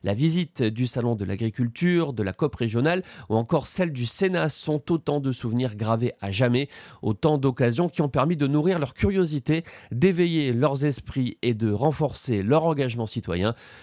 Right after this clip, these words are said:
Certains ont bénéficié en outre d'un accompagnement individualisé, à l'instar de la jeune Maëva. « Cela m'a permis de lever mes doutes et de comprendre comment s'y prendre avec Parcoursup. » Bienveillance,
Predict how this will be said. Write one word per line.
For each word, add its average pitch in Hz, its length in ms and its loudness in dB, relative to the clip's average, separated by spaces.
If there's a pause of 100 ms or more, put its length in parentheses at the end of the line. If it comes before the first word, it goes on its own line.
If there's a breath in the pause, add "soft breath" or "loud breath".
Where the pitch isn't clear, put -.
Certains - 420 0
ont 123 100 2
bénéficié 110 800 -2
en 113 200 2
outre 190 340 0
d'un 113 240 2
accompagnement 160 720 0 (120)
individualisé, 165 840 2 (240 loud breath)
à 135 120 2
l'instar 104 600 0
de 95 100 -6
la 87 160 -2
jeune 151 280 4
Maëva. « 117 460 2 (340 loud breath)
Cela 180 260 4
m'a 175 120 0
permis 170 360 0
de 165 160 2
lever 180 400 2
mes 208 140 0
doutes 196 420 -6
et 202 140 0
de 185 80 2
comprendre 156 560 -2
comment 208 420 0
s'y - 240 -8
prendre 135 460 -2
avec 117 420 0
Parcoursup. » - 640 0 (800 loud breath)
Bienveillance, 143 720 2